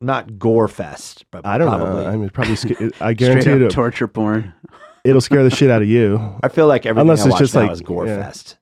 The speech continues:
Speaker 3: Well, I, I feel like at this point, Tom, you've only done mini golf, right? So let's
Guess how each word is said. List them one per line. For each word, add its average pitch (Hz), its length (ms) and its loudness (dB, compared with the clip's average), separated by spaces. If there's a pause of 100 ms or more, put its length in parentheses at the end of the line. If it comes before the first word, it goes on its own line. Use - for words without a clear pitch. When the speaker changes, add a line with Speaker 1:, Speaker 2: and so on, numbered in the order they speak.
(320)
Speaker 3:
Well, 147 160 2
I, 165 300 -2
I 170 140 2
feel 269 220 -2
like 220 160 4
at 165 100 2
this 156 160 -2
point, 147 280 0
Tom, 143 320 2 (140)
you've 139 200 0
only 160 180 6
done 139 220 6
mini 127 180 4
golf, 107 460 -2
right? 113 360 -6
So 113 360 -2
let's 135 300 -2